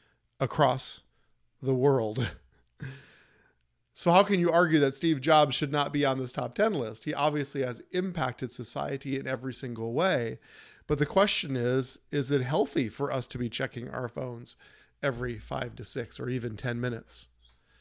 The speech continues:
I would say at the worst, it can teeter into sort of the obsessive compulsive. At the best, it can be addictive.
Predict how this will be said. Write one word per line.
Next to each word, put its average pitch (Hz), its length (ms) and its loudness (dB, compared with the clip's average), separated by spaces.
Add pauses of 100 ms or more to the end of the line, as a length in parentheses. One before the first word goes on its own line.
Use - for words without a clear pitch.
(1300)
I 143 120 4
would 165 160 4
say 147 400 4
at 143 240 -4 (120)
the 120 580 -2 (140)
worst, 135 800 2
it 139 260 -4 (260)
can 131 480 -4
teeter 156 360 -2
into 151 340 -4
sort 147 240 2
of 127 120 2
the 123 80 0
obsessive 131 480 -4
compulsive. 131 480 -8
At 120 140 -6
the 113 80 -10
best, 147 500 -2 (540)
it 135 120 -8
can 139 140 -4
be 131 120 -4
addictive. 117 680 -2